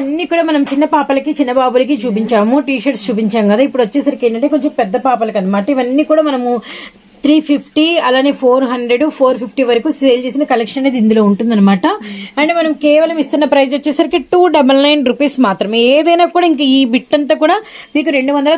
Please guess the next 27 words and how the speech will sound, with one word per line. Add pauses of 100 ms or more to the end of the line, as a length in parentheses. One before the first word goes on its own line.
తొంభై
తొమ్మిది
రూపాయలు
మాత్రమే, (100)
గమనించండి. (420)
So,
వీటిలో
number
of (120)
collection
ఉంటుంది, (100)
number
of (120)
colors
ఉంటాయి,
డిఫరెంట్
డిఫరెంట్ (140)
డిజైన్స్
ఉంటాయి.
బాటమ్ (960)
త్రీ
బై (100)
ఫోర్త్
అనమాట. (540)
So, (100)
మంచి (100)
గ్రీన్.